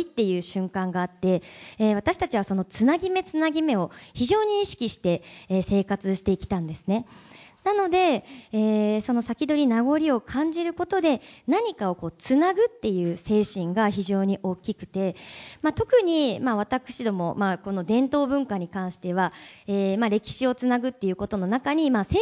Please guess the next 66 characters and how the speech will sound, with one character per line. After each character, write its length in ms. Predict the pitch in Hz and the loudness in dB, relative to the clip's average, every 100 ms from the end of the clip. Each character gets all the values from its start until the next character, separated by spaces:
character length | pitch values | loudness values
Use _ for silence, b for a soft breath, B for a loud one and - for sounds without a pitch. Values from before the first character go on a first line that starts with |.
| 453 | 2
神 220 | 269 220 | 0 -4
を 80 | 185 | -4
つ 100 | 190 | -2
な 140 | 190 | -2
ぐ 100 | 190 | -2
と 100 | - | -2
い 60 | 170 | -2
う 60 | |
こ 100 | 170 | -2
と 140 | 175 170 | -6 -4
が 100 | 170 | -4
非 120 | 170 | -4
常 180 | 170 170 | -4 -4
に 100 | 165 | -6
大 140 | 175 | -8
き 180 | 170 - | -12 -16
く 80 | - | -4
て、 180 | 190 180 B B B | -2 -2 B B B
ま 60 | 320 | 0
あ、 20 | |
物 240 | 262 - | 0 2
理 80 | 440 | 2
的 160 | 480 480 480 494 494 | 2 2 2 0 2
に 40 | |
何 220 | 277 285 277 | 2 0 0
か 140 | 233 | -2
を 80 | 202 | -2
つ 120 | 208 | -4
な 120 | 202 | -2
ぐ 100 | 202 | -2
っ 20 | 226 | -4
て 120 | 196 | -2
い 60 | 185 | -4
う 60 | |
こ 100 | 190 | -4
と 140 | - 359 | -4 0
も 240 | 381 - B B B | 2 0 B B B
あ 100 | 196 | 0
り 100 | 202 | 2
ま 140 | 202 | 2
す。 200 | 196 160 - B B B - 302 | -2 -6 -8 B B B -6 0
例 120 | 381 | 2
え 40 | 370 | 4
ば、 360 | 359 339 247 - | 4 4 2 -4
え 540 | - 208 202 202 202 208 | -4 -2 0 0 -2 0
ー、 20 | |
ま 100 | 247 | 0
あ、 20 | |
私 420 | 208 226 226 - | 0 -4 -6 -2
の 80 | 233 | 0
家 160 | 226 226 | 0 0
な 140 | 185 | -4
ん 20 | |
か 120 | 175 175 | -6 -6
は 180 | 170 | -4
お 60 | 185 | -2
茶 140 | 226 | 0
の 120 | 208 208 | 2 2
家 180 | 208 | 0
な 100 | 190 | -2
の 140 | 170 170 | -4 -2
で、 240 | 196 180 B B B B | 2 0 B B B B
え 400 | 190 185 180 180 | -2 0 0 0
ー、 60 | |
ま 80 | |
あ、 40 | 196 | 0